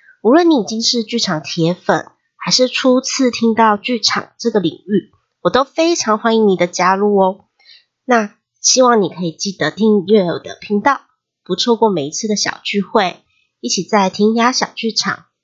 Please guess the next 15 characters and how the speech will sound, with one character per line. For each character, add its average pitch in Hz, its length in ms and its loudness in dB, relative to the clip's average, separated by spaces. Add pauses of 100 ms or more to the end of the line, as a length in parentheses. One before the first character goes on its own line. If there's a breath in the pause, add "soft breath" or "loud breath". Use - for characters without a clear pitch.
共 190 280 -2
度 196 260 2
美 160 140 0
好 160 220 -6
的 - 100 -10
时 160 240 0
光。 214 400 -2 (640)
如 208 140 -2
果 285 100 4
有 285 100 4
什 247 140 -2
么 180 80 -4
好 269 340 0
奇 - 260 -4
的、 - 320 -6